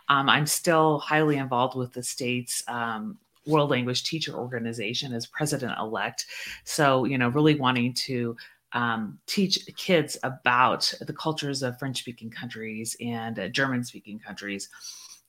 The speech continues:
And, uh, when I got into administration is because, you know, I saw what was happening in a lot of the schools, um, and just the lack of, uh, support for teachers. And so I really, um, you know, wanted to step into that role,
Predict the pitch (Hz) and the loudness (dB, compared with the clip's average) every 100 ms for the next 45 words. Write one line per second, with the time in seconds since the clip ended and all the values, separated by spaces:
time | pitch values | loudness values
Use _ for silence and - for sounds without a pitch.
0 | - 147 143 143 139 135 139 147 151 151 | 2 4 4 4 4 4 4 2 4 4
1 | 151 147 143 139 131 - 151 160 - 151 | 2 -2 -6 -4 -4 -4 -2 2 2 2
2 | 139 139 147 151 147 - - - - 196 | 0 -4 -2 -2 -2 -6 -16 -16 2 6
3 | 185 180 190 185 156 151 151 - 143 135 | 8 6 6 8 8 6 2 0 -6 -6
4 | 120 110 110 110 117 113 113 120 - 120 | -6 -8 -8 -8 -6 -6 -6 -8 -6 -6
5 | 110 104 110 - 120 117 113 - 131 135 | -6 -6 -8 -8 -10 -8 -8 -4 -4 -2
6 | 135 - 131 120 117 127 - - 113 113 | -4 -4 -4 0 2 2 0 -4 -2 -2
7 | 113 - 120 123 - - 185 135 - 139 | -2 -4 -4 -4 -4 0 0 0 -8 -12
8 | 127 117 - 57 - - - - - 135 | -10 -8 -8 -4 -4 -6 -18 -18 -8 -6
9 | 127 156 135 131 131 147 143 135 - - | 0 4 6 4 4 2 2 0 -4 -16
10 | - 135 123 113 117 - 151 143 135 135 | -4 2 4 2 -2 -4 0 0 2 0
11 | 131 123 151 - 139 127 123 143 127 120 | 0 -4 -6 -6 -4 -2 -2 -2 -2 -2
12 | 131 127 117 113 | -2 -4 -4 -4